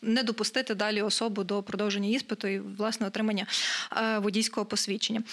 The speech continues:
Давай, можливо, трішки більше зупинимось, власне, на навчанні в самій автошколі. Я знаю, що взагалі автошколи, вони повинні, по-перше, бути сертифіковані, тобто ліцензованими, як такі, що,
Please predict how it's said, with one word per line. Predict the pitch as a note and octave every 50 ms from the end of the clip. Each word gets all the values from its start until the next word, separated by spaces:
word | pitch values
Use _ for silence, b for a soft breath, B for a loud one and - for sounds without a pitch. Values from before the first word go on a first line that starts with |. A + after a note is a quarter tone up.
| B B B
Давай, | G3 G3+ A#3+ A3+ C#4+ G4 G4+
можливо, | F#4 E4+ D#4 C#4 D4+ C#4+ C#4+
трішки | A#3 - C#4 - - B3
більше | G#3+ C#4 C4+ - C4+
зупинимось, | A#3 A3+ A3 - B3+ C4 B3+ A#3+ A3+ A3+ -
власне, | A#3 A3+ A#3+ A#3 A#3 A#3 G#3+
на | G#3+ A3+
навчанні | A3 A3 G#3 G#3 - A#3 A3+ A#3+ A3+ G#3
в |
самій | - - G#3 G#3 A3 A3
автошколі. | G#3 G#3 - G3+ - - - - - - - -
Я | G3+ A3+ C4+ D4
знаю, | C#4+ C4+ C#4+ C#4 C4
що | B3 - - A#3 A3 G#3 G#3 G#3 - - - _ - - _ _ _ _ _ - -
взагалі | - - B3+ B3
автошколи, | B3 A3+ A3+ - G#3+ - - - B3 B3 B3 A#3 A3
вони | G3+ G#3 G#3+ G#3+ A3+ A3+ A3+ A3 A3 A3+ G#3+ G3 - - G#3 G#3
повинні, | - G#3 A#3 A#3 A3+
по-перше, | A3 A3 - A3 G#3+ - -
бути | G#3 G#3+ G#3 - G#3
сертифіковані, | - A3+ G#3+ - A3 - A3 - - G#4 G4 E4 A#3 G3+ G3
тобто | - G3 F#3+ - - - G#3+ G3 F#3+ G3 G3+
ліцензованими, | G#3 G3+ G3 - - A3 G3 G3 F#3 - G#3 G3+ G3+ G3 G3+ G3 G3+ G3 G3+ G3+
як | G#3 G#3+ -
такі, | - - - - G#3
що, | - - - G#3 G3